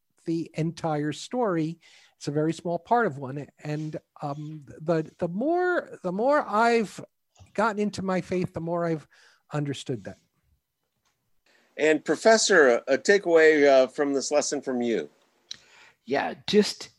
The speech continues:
Speaker 3: it, it really is, as Steve said,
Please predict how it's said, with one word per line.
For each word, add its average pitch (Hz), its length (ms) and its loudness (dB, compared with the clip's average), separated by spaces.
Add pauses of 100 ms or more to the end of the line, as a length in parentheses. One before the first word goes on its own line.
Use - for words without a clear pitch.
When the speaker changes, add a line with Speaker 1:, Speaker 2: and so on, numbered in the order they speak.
(600)
Speaker 3:
it, 202 280 -8
it 208 220 -2
really 208 520 -4
is, 156 760 2 (120)
as 135 160 -2
Steve 151 360 2
said, 143 500 4